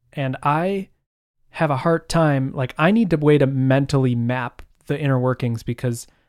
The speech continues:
the implement, the actual implementation is so littered with, like, edge case fixes and browser things and all this crazy stuff. Like, I need to see the code at its most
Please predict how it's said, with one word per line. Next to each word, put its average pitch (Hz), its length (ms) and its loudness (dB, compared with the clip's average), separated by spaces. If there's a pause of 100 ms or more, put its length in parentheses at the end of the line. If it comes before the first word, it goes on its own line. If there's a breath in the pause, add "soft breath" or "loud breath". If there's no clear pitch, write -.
the 160 100 -6
implement, 175 360 2
the 160 120 2
actual 147 320 2
implementation 185 520 2
is 143 120 -4
so 151 300 4
littered 135 340 4
with, 127 220 -6
like, 117 220 -8
edge 180 220 0
case 160 280 0
fixes 147 680 2
and 113 160 -6 (320 soft breath)
browser 175 320 2
things 147 420 2
and 127 100 0
all 160 260 4
this - 260 0 (100)
crazy 143 340 4
stuff. 120 460 -6 (420)
Like, 123 220 -6
I 143 100 4
need 180 140 4
to 156 60 4
see 147 360 2
the 135 100 6
code 131 300 4
at 123 100 2
its 117 200 -4
most 117 340 -6